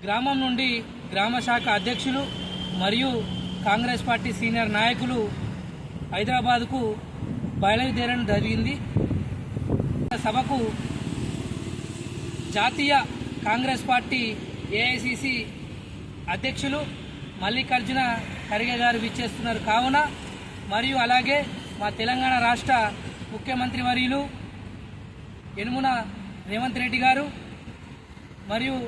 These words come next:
నిజామాబాద్ రూరల్ ఎమ్మెల్యే డాక్టర్ రేకులపల్లి భూపతి రెడ్డి గారి కూడా ఆ సభలో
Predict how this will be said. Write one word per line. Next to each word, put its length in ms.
నిజామాబాద్ 480
రూరల్ 280
ఎమ్మెల్యే 320
డాక్టర్ 340
రేకులపల్లి 520
భూపతి 300
రెడ్డి 220
గారి 240
కూడా 200
ఆ 120
సభలో 260